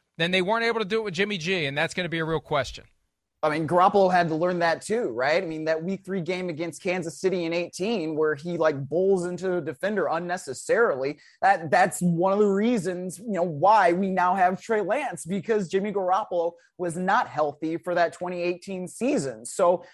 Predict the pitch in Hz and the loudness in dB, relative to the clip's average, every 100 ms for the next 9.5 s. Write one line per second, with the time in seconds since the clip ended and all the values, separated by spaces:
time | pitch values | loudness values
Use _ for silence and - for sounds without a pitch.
0 | _ 226 240 233 240 - 220 - - 220 | _ 0 0 0 0 4 2 2 -10 -10
1 | _ _ - 277 349 - 349 311 175 233 | _ _ 2 2 2 0 0 0 0 0
2 | 202 - - 233 226 226 180 170 185 - | 0 -4 -2 2 4 2 0 0 -2 -6
3 | 254 254 208 170 180 156 - 202 165 139 | -10 -10 -10 -6 -6 -6 2 2 2 -4
4 | - 151 160 202 190 - 156 175 160 156 | -10 -2 2 2 2 -2 -6 -4 -4 -2
5 | 156 165 147 120 131 156 175 - 196 180 | -2 -2 -6 -8 -6 -4 -4 -4 -4 -2
6 | 202 165 180 208 208 208 202 180 208 202 | -2 -2 -2 -2 -2 -2 0 -2 -4 -2
7 | 196 196 202 208 196 208 - 202 196 - | 0 0 0 0 0 -2 -4 -12 -12 -8
8 | 185 156 156 180 170 147 151 156 143 147 | -6 -4 -4 -4 -6 -6 -2 -2 -4 -6
9 | 160 139 160 175 | -6 0 4 4